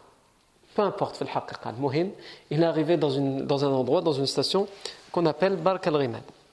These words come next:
فلقيه رجل اسمه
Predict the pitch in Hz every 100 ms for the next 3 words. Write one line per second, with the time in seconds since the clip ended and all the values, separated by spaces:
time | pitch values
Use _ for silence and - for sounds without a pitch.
0 | _ _ _ - - _ - - - -
1 | - - 160 196 196 170 170 147 202 262
2 | - - - - _ _ _ _ _ 143
3 | 180 156 156 151 151 170 - 160 151 139
4 | 190